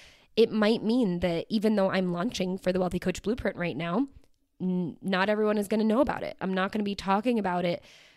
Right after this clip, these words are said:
so publicly on social media. I'm telling you here, and, you know, my best clients, they come from my podcast. Here you are listening, tuning in.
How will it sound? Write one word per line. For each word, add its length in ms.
so 200
publicly 640
on 160
social 320
media. 380
I'm 100
telling 320
you 140
here, 420
and, 520
you 160
know, 160
my 140
best 240
clients, 420
they 140
come 160
from 140
my 100
podcast. 640
Here 180
you 140
are 340
listening, 500
tuning 340
in. 280